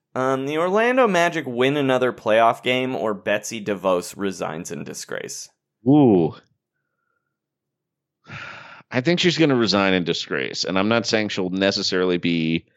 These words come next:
Speaker 2: kicked out of office, but, hmm, the, the odds of Trump being reelected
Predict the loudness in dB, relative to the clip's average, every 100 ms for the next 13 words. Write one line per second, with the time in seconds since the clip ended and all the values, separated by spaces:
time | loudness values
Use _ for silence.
0 | _ _ _ -4 -4 0 2 2 0 0
1 | 0 0 0 0 -2 0 2 2 -4 -16
2 | -18 _ _ _ _ _ _ _ _ _
3 | _ _ _ _ _ _ _ _ _ _
4 | _ _ _ _ _ _ _ _ _ -4
5 | -2 -2 -6 -2 -2 2 0 2 2 4
6 | 4 2 -2 0 2 4 2 0 -10 -20
7 | _ _ _ _ _ _ _ _ _ _
8 | _ _ _ _ _ _ _ -8 0 0
9 | 0 0 0 0 -2 0 0 2 -2 0
10 | 0 0 -2 -12